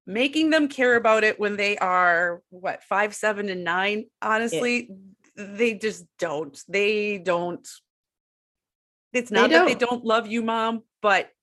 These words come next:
Speaker 1: they're just thinking about, "How can I pee and get back to whatever I'm doing?" They're not thinking about your comfort when you go to the bathroom. What I suggest, if at all possible,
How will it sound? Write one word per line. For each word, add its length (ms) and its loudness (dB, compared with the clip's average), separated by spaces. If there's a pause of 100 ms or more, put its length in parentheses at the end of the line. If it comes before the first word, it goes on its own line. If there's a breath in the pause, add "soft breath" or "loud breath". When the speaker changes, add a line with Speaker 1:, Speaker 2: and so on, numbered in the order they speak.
(140)
Speaker 1:
they're 300 4
just 200 -2
thinking 500 -4
about, 200 0
"How 140 2
can 160 -2
I 80 2
pee 240 -8
and 120 -4
get 140 -2
back 200 0
to 80 -8
whatever 320 -2
I'm 140 -6
doing?" 320 -8
They're 100 2
not 220 0
thinking 260 -4
about 200 -2
your 120 -2
comfort 440 -6
when 100 -10
you 80 -8
go 120 0
to 80 -4
the 80 -10
bathroom. 440 -4 (580)
What 220 2
I 160 4
suggest, 960 -2 (600)
if 200 0
at 60 0
all 240 0
possible, 720 -8